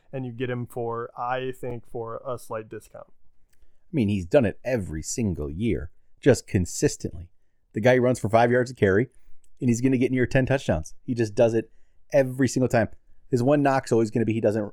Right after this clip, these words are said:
Speaker 2: doesn't catch the ball very much, right?
Speaker 1: Yeah.
Speaker 2: But, I
Speaker 1: Well
Speaker 2: mean, but standard's the better format anyway, but, uh,
Speaker 1: Yeah.
Speaker 2: not,
Speaker 1: But
Speaker 2: not
Speaker 1: maybe,
Speaker 2: today, not
Speaker 1: but
Speaker 2: today, not gonna get
Speaker 1: maybe,
Speaker 2: into it,
Speaker 1: yeah,
Speaker 2: but
Speaker 1: but maybe he
Speaker 2: <laughs>
Speaker 1: will catch a few
Speaker 2: Maybe he
Speaker 1: more this
Speaker 2: will,
Speaker 1: year
Speaker 2: yeah.
Speaker 1: without Kareem Hunt,
Speaker 2: True.
Speaker 1: right? They also got rid of Dearness Johnson, who I thought was a pretty good
Speaker 2: Yeah, who do they got?
Speaker 1: backup.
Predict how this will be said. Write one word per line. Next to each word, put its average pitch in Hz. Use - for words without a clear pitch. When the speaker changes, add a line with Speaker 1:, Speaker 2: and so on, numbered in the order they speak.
Speaker 2:
doesn't 107
catch -
the -
ball 85
very 78
much, 76
right? 92
Speaker 1:
Yeah. 131
Speaker 2:
But, 107
I -
Speaker 1:
Well 107
Speaker 2:
mean, 87
but 123
standard's 110
the 95
better 98
format 98
anyway, 92
but, -
uh, -
Speaker 1:
Yeah. 127
Speaker 2:
not, -
Speaker 1:
But 120
Speaker 2:
not -
Speaker 1:
maybe, 208
Speaker 2:
today, 101
not 104
Speaker 1:
but 151
Speaker 2:
today, 104
not 110
gonna 107
get 165
Speaker 1:
maybe, 165
Speaker 2:
into -
it, 170
Speaker 1:
yeah, 165
Speaker 2:
but -
Speaker 1:
but 131
maybe 165
he 160
Speaker 2:
<laughs> -
Speaker 1:
will 143
catch 135
a 117
few -
Speaker 2:
Maybe 294
he 254
Speaker 1:
more 226
this -
Speaker 2:
will, 147
Speaker 1:
year 120
Speaker 2:
yeah. 247
Speaker 1:
without 135
Kareem 123
Hunt, 123
Speaker 2:
True. -
Speaker 1:
right? -
They 165
also 165
got 127
rid 127
of 120
Dearness 127
Johnson, 123
who 131
I 127
thought 117
was 117
a 123
pretty 120
good 120
Speaker 2:
Yeah, 113
who 110
do 110
they 107
got? 101
Speaker 1:
backup. 90